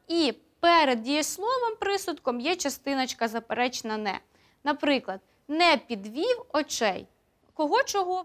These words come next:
Родовий відмінок. Очей. І є ось ця заперечна частиночка "не". Непрямі усі інші. Там насправді є багато правил, але, е, по-простому пам'ятаємо оці два,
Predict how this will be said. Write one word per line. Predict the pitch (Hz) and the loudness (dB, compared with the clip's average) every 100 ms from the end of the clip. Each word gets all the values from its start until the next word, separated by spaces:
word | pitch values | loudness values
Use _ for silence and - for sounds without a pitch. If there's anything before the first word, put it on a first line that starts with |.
| - | -4
Родовий | 269 254 285 269 | -2 0 0 -2
відмінок. | 240 226 247 233 220 _ _ - | -4 -6 -6 -6 -12 _ _ 0
Очей. | 453 - - 285 214 196 - _ _ | 0 0 0 4 4 2 -6 _ _
І | 381 | -2
є | 381 466 | 4 6
ось | 403 - | 4 4
ця | 349 | 2
заперечна | 294 254 269 320 277 240 | 2 2 2 2 0 -4
частиночка | 233 - 269 240 - 208 | -6 -6 -6 -6 -8 -12
"не". | 190 180 _ _ _ _ _ _ | -12 -16 _ _ _ _ _ _
Непрямі | 311 370 370 381 392 466 440 | 2 2 4 2 2 -2 -4
усі | 240 233 - 285 202 | -12 -12 -10 -10 -12
інші. | 190 185 - _ _ _ _ _ _ _ _ _ _ - | -20 -20 -20 _ _ _ _ _ _ _ _ _ _ -6
Там | 240 254 | -4 -2
насправді | 262 - 269 240 | -4 0 0 0
є | 254 262 240 | -6 -6 -6
багато | 226 254 269 302 | -2 0 2 0
правил, | 339 494 508 320 220 _ _ - | -4 0 2 2 0 _ _ 2
але, | 262 285 285 254 - | 2 6 6 4 2
е, | 240 | -6
по-простому | 233 294 285 311 - 403 440 320 247 | 0 -2 -2 -6 -4 0 2 2 0
пам'ятаємо | 262 269 277 294 302 262 | 0 0 2 4 4 4
оці | 254 254 285 | -2 -4 -10
два, | 240 294 392 | -4 4 4